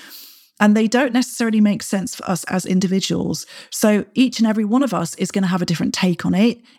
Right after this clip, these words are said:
Each and every one of us is going to benefit in different ways from these different things. So we need to be able to kind of look at things with a critical eye and be able to, like, judge, actually,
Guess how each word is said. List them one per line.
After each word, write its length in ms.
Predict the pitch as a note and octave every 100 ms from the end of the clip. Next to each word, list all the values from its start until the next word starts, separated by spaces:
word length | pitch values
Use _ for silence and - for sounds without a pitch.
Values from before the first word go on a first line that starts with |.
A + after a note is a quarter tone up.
| -
Each 260 | A#3 -
and 80 | G#3+
every 180 | G3+ G3+
one 180 | G3 B3+
of 100 | F#3
us 280 | F3+ E3+ -
is 220 | F#3+ F3
going 240 | F#3 F3+
to 120 | - G3+
benefit 400 | F#3 F#3 - -
in 80 |
different 300 | F#3+ F#3 -
ways 400 | F#3 F#3 F3 D#3+
from 160 | - F3
these 180 | F3 D#3
different 400 | F3 - F3 -
things. 480 | - F3+ A3 - - - - - -
So 460 | - A#3 A3 G#3+
we 160 | - A#3
need 180 | B3+ B3+
to 100 | A#3
be 80 | A#3
able 100 | G#3+
to 100 | G#3+
kind 180 | - G3+
of 60 |
look 220 | G#3+ A#3
at 80 | -
things 240 | A3+ G3+ G#3
with 100 | F#3+
a 60 |
critical 440 | - G#3 - G3+ -
eye 240 | C4 C4
and 180 | A3+ G#3
be 100 | G#3
able 100 | F#3+
to, 180 | F#3+ -
like, 240 | F#3+ -
judge, 320 | - A3+ F3+ -
actually, 800 | C#3+ - - - - F3 B3+ -